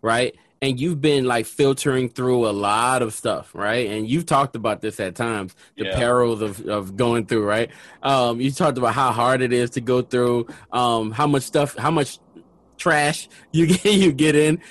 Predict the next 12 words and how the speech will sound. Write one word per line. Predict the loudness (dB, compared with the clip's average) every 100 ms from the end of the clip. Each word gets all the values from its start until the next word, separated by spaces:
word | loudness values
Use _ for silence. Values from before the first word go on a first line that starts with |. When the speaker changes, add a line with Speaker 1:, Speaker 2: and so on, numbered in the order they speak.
| -10
Speaker 1:
right? | -2 2 2 0 -4 -4
Um, | 0 0
how | 0
much | 0 -2 -2
awesome | -2 -2 0 2
music | 4 4 2 -2
you | 0
get | 2 4
in | 4
as | 2
well, | 2 2 2 -2 -10 -8
right? | 0 2 2